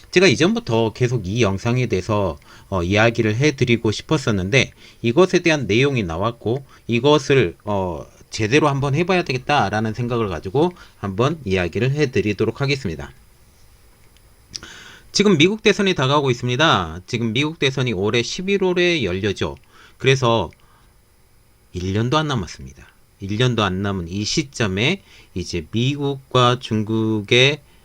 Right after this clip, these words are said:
미중 무역 전쟁, 이게 더 심해질 것이고 오히려 올해가 중국이 견디기가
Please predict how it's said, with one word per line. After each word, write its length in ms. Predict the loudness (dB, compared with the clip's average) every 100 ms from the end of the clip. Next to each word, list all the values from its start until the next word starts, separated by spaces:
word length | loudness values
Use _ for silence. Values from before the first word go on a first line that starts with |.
| _ -2
미중 640 | 4 4 2 2 2 0 -6 _
무역 360 | -2 2 2 2
전쟁, 380 | -2 0 -6 -8 -16 -8
이게 280 | 0 0 0
더 180 | -6
심해질 480 | -4 0 0 0 -2
것이고 520 | -6 -10 -2 0 0 -4 -20 -20 _
오히려 560 | 2 4 4 2 2 0
올해가 800 | -2 2 2 0 -2 -2 -2 -6 -4
중국이 500 | 0 0 -2 -6 -10
견디기가 720 | -4 -2 -2 -4 -4 -4